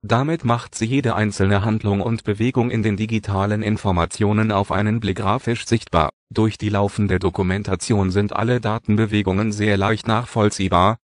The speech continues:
auch werden mögliche Schwachstellen aufgezeigt. So können Ärzte, Versicherungen und offizielle Stellen auch in einem fast vollständig digitalisierten Gesundheitssystem die sensiblen privaten Daten verlässlich und effizient sichern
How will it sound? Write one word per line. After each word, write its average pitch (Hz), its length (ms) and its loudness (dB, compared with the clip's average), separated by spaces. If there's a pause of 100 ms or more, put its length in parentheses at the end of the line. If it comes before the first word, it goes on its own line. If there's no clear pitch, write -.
auch 120 280 0
werden 98 260 2
mögliche 98 500 0
Schwachstellen 104 600 0
aufgezeigt. 82 800 -4 (200)
So 110 200 2
können 107 320 0
Ärzte, 98 540 -2 (200)
Versicherungen 101 760 0
und 104 180 -2
offizielle 104 560 0
Stellen 98 340 0
auch 101 200 -2
in 107 160 0
einem 113 280 0
fast 110 300 -4
vollständig 98 800 -4
digitalisierten 101 1040 0
Gesundheitssystem 98 1080 0
die 95 120 -4
sensiblen 98 640 0
privaten 104 540 0
Daten 92 380 0
verlässlich 104 560 -2
und 104 200 -2
effizient 107 600 -2
sichern 92 460 0